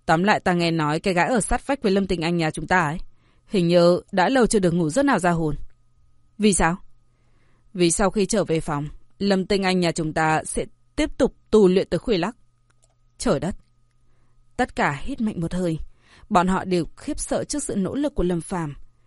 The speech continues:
Chỉ có điều muốn trở nên mạnh hơn, nhất định phải trải qua tích lũy theo tháng ngày, chứ không phải là một lần là thành công. Liều mạng tu luyện là chuyện tốt, nhưng tu luyện cỡ đó hình như không cần thiết đâu nhỉ.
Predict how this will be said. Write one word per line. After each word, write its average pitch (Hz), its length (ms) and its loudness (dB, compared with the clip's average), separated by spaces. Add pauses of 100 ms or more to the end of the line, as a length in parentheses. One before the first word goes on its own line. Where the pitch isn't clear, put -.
(260)
Chỉ - 180 -4
có 160 120 0
điều 170 380 0
muốn 175 260 0
trở 277 160 0
nên 180 240 0
mạnh 180 180 -4
hơn, 170 240 -4 (260)
nhất 254 220 -2
định 226 140 0
phải 180 140 -6
trải 175 220 -6
qua 160 280 -2
tích - 260 -8
lũy 220 200 -2
theo 240 200 -4
tháng 165 300 -6
ngày, 220 260 -6 (360)
chứ 269 100 -4
không 196 220 -4
phải 180 260 -6
là 165 120 -2
một 175 280 -2
lần 175 180 -2
là 160 80 -2
thành 170 200 -6
công. 156 220 -6 (760)
Liều 185 300 4
mạng 160 280 -2
tu 185 160 0
luyện 170 180 -2
là 175 120 -6
chuyện - 260 -8
tốt, 233 180 -6 (480)
nhưng 190 240 0
tu 190 200 2
luyện 165 220 0
cỡ 170 160 -4
đó 190 520 -2
hình 220 160 0
như 160 340 0
không 202 200 -6
cần - 160 -4
thiết 277 180 -4
đâu 214 120 -2
nhỉ. 147 140 -4